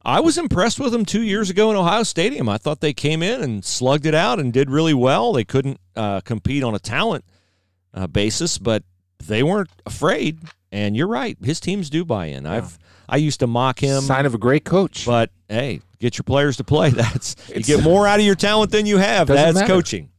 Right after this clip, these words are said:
Speaker 2: I mean, he, he doesn't care that he's mocked. I mean, he, he, he wears the Coach Tressel, the tie, and the
Speaker 1: Yeah.
Speaker 2: so he doesn't care.
Speaker 1: Yeah.
Speaker 2: He just get, he, the, it,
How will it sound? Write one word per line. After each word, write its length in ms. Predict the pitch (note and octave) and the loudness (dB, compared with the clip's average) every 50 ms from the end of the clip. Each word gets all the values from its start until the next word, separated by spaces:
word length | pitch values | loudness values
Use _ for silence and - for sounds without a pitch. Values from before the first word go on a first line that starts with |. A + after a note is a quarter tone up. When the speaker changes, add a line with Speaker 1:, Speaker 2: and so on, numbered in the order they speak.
| _ _ _ | _ _ _
Speaker 2:
I 100 | - C3 | -4 0
mean, 500 | C3+ C#3+ C#3+ C#3+ C#3 - - - - - _ - | 0 2 0 0 -2 -4 -10 -16 -20 -20 _ -14
he, 160 | - D3+ - - _ _ - A#2+ D#3 E3 | -12 -12 -12 -14 _ _ -8 -6 -6 -4
he 140 | - - G3 | -2 -2 -2
doesn't 300 | A#3+ C#4+ B3+ G#3 G2+ - | -2 -2 -2 -4 -6 -8
care 240 | - - F2 F2 F2 | -6 -4 -4 -4 -4
that 160 | E2+ E2+ E2 | -4 -6 -8
he's 200 | F2 E2 D2+ - | -8 -10 -12 -16
mocked. 520 | - D#2+ D#2+ D#2 D#2 G2 F3 - _ - | -16 -16 -12 -6 -4 -4 -4 -4 _ -6
I 20 | B2 | -6
mean, 300 | C3 C3 C3 C#3 C#3+ C#3 | -6 -6 -6 -6 -6 -6
he, 240 | C#3+ D3+ C#3 A2+ _ _ _ _ _ _ _ | -6 -8 -10 -12 _ _ _ _ _ _ _
he, 100 | - C3+ - - - | -10 -10 -10 -8 -6
he 120 | C3 C3+ | -6 -2
wears 300 | D3 C#3+ C#3+ D3+ D3+ C#3+ | 0 0 0 0 -2 -4
the 80 | D3+ C3 | -8 -4
Coach 360 | - C3+ C#3 D3 - - - | 0 0 0 0 -2 -8 -14
Tressel, 440 | - - A2 A#2 - - C#3+ C#3 C#3 | -8 -6 -6 -6 -6 -6 -8 -8 -8
the 140 | B2 C3 | -8 -10
tie, 400 | - - - E2 E2 E2 F2+ G2 | -10 -10 -8 -6 -4 -2 -2 -2
and 340 | A2+ B2 B2 A#2 A#2 A#2 B2 | -2 -4 -6 -8 -8 -8 -8
the 60 | - | -8
Speaker 1:
Yeah. 60 | A#2 - | -8 -6
Speaker 2:
so 120 | - B2+ | -6 -8
he 80 | C#3+ G3+ | -8 -6
doesn't 340 | - E4+ D#4 C4 F#3 - | -6 -6 -6 -6 -10 -12
care. 380 | - - - - D2+ G2 D#3 F3+ - _ _ _ | -14 -16 -16 -12 -10 -10 -10 -10 -12 _ _ _
Speaker 1:
Yeah. 100 | G2+ G3 G2 | -18 -10 -6
Speaker 2:
He 120 | C#3 D#3+ | -4 -4
just 180 | E3 G#3 G3 - | -2 -4 -6 -2
get, 240 | - G#3 F#3 - - | -4 -4 -4 -4 -8
he, 140 | D#3+ F3+ | -8 -8
the, 180 | F3 D#3 F3+ - - - | -6 -6 -6 -6 -4 -6
it, 120 | E3 E3 | -6 -8